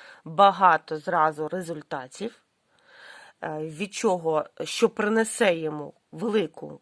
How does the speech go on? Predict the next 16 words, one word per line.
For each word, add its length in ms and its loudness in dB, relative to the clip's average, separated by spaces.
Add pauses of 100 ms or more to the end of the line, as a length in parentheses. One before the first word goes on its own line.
користь, 760 -2 (1040)
що 640 -2
зможе 800 -2
обійти 720 -4
різні 480 -8
наступи, 840 0 (100)
м, 840 -2
і 80 -6
так 200 -6
дальше, 500 -4 (720)
що 260 -2
зможе 500 2
мати 680 0 (580)
успіх, 880 -6 (640)
що 280 -6
зможе, 760 -2